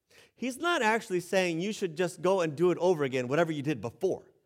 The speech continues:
That being born again. Now, I don't remember being born, do you? I don't remember. My first earliest memories are, like, I'm four years old probably,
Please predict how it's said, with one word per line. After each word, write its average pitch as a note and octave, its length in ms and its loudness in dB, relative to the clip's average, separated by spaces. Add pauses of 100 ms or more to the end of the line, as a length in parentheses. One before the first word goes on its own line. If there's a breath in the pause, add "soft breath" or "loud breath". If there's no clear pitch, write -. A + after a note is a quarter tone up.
(480)
That E3+ 160 0
being F3 180 4
born D#3 220 4
again. C3 360 0 (420 soft breath)
Now, C#3+ 300 0 (200)
I C#3 80 -2
don't D#3 200 0
remember D3 380 -2
being A#2 180 -4
born, A#2+ 240 0
do A#2 80 -6
you? D#3+ 240 -2 (1500)
I E3 100 4
don't D3+ 100 0
remember. C3+ 260 0
My C3+ 60 -6
first F3+ 300 -2
earliest D#3 280 2
memories C#3+ 240 -2
are, C3 80 0
like, A#2+ 160 -2
I'm A#2 140 -8
four D3 260 2
years A#2+ 160 -2
old B2+ 240 2
probably, A2 400 -2